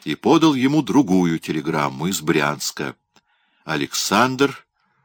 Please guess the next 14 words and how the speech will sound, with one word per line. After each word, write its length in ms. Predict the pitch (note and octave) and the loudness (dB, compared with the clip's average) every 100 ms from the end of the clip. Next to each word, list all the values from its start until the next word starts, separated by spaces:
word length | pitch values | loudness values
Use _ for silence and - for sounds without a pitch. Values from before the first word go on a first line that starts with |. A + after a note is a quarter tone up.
| _ _ - | _ _ -2
убит 800 | F2 C#2 G#2 C3 - - - _ _ _ _ _ _ | -2 2 2 2 -2 -18 -18 _ _ _ _ _ _
взбунтованными 1080 | C#2+ C#2+ A#1 F2+ E2 F#2+ A2 G#2+ G#2 G#2 G2+ | -12 -8 0 0 0 2 4 2 -2 -2 0
рабочими 680 | F#2+ F2 D2 D2 - C#2 C#2 | 0 0 -2 -2 -6 -10 -12
Шура». 640 | - - D3+ - - - _ _ _ _ _ _ _ _ _ G3+ F#3+ _ _ _ _ _ _ _ - | -12 -8 -6 -6 -10 -14 _ _ _ _ _ _ _ _ _ _ _ _ _ _ _ _ _ _ -12
Вот 340 | C#2+ D2 - | -8 -8 -2
это 320 | G2 - F#2+ | -2 0 -4
дубиной 680 | D#2+ D2 F2 C2 F#2 D#2+ C2+ | -4 -4 -4 -2 -4 -4 -8
в 80 | B1+ | -10
лоб! 340 | B1+ B1+ - - _ _ _ _ _ _ _ _ _ _ _ _ _ _ _ | -10 -10 -12 -20 _ _ _ _ _ _ _ _ _ _ _ _ _ _ _
Ах 300 | F2+ F#2 F#2 | -4 -2 -4
ты 120 | - F#2 | -4 -2
мой 200 | F#2+ F2+ | 0 -2
братец 720 | D2 F2+ F#2+ F#2 - - - | 0 2 2 0 -8 -8 -6
меньшенький! 1120 | D#2+ F2 E2+ - E2 D#2+ - F2 C#2 A#1+ - | -2 0 0 -4 -8 -12 -12 -10 -10 -14 -20